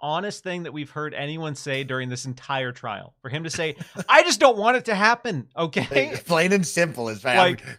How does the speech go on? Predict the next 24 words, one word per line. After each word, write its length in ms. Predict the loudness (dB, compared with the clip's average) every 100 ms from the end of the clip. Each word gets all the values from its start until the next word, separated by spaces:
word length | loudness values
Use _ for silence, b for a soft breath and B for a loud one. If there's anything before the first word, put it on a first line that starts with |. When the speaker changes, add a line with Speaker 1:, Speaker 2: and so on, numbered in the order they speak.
| -4
Speaker 2:
clearly 380 | 2 4 6 4
we're 160 | 4
here 180 | 4 2
to 80 | 0
stop 460 | -2 0 0 -2
this 200 | -4 -6
from 140 | -6 -6
happening 480 | -4 -4 -6 -10 -10
because 260 | -8 -8
it's 140 | -6 -6
a 80 |
big 460 | -8 0 2 2 -2
deal 260 | -6 -4 -6
in 120 | -8
the 60 |
gaming 380 | -8 -8 -8 -12
world. 160 | -20 _ _ _ -8
Speaker 1:
Exactly, 720 | -6 -2 -2 -2 -6 -12 -14
because 320 | -12 -10 -10
PlayStation 640 | -8 -6 -6 -6 -8 -8 -10
is 100 | -8
gonna 200 | -6 -6
lose 260 | -6 -8
money. 320 | -8 -10 -14